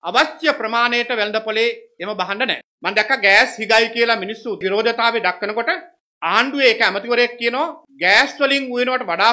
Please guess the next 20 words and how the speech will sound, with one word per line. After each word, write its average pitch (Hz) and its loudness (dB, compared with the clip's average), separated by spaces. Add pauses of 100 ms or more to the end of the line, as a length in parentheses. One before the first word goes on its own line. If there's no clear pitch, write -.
හොඳයිලු 233 2 (640)
දර 196 2 (100)
වලින් 294 4 (100)
උයලා 262 2
ඒක 214 -8 (100)
සෞඛ්‍ය 320 2
සම්පන්නයි. 151 -4
ඉතින් 185 -4
අපි 185 -4
අහන්නේ 233 -4
මේ 247 -2
මාලිගාවත්තේ, 208 0 (400)
මේ 185 -2 (100)
කොළඹ, 202 0 (460)
මේ 190 -2
ප්‍රදේශවල 202 -4
ඉන්න 208 -10
තට්ටු 190 -8
නිවාසවල 208 -2
ජනතාවට, 175 -2